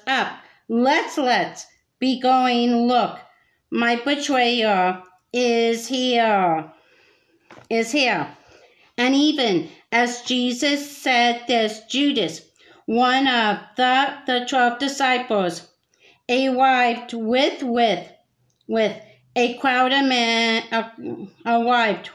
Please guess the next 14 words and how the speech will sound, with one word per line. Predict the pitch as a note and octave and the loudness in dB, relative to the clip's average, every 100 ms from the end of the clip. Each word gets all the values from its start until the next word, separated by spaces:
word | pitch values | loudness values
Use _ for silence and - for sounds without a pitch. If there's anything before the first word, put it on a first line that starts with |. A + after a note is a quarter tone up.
| - - | -20 -8
with | A#3 A#3 A#3 | -2 0 0
a | B3+ A#3+ | -2 -2
crowd, | B3 A#3 A#3 F#3+ E3 - _ _ _ _ _ - A#3 | 0 2 2 0 -4 -14 _ _ _ _ _ -10 -2
a | C4 | 0
man | C4 B3 A#3+ B3 | 2 2 0 -2
armed | B3+ C4 A#3 F#3 E3 - - - | 0 0 2 0 0 -4 -20 -8
with | A3+ B3 | -2 -2
swords | B3+ - B3+ A3+ A3 G#3+ G3+ F3 - - _ - | -2 -2 0 2 2 0 0 -6 -16 -20 _ -4
and | A#3 A#3 | -2 0
clubs, | C4+ A#3+ G3 E3+ - - _ _ _ _ _ _ _ | 0 2 0 -2 -10 -20 _ _ _ _ _ _ _
and | F#3 G3 F#3 | 0 0 2
clubs. | A#3 G#3+ - - - | 0 0 -2 -10 -4
They | A3+ A#3+ | 0 2
had | A#3+ A#3+ A3+ A3+ A3+ | 2 0 2 2 -2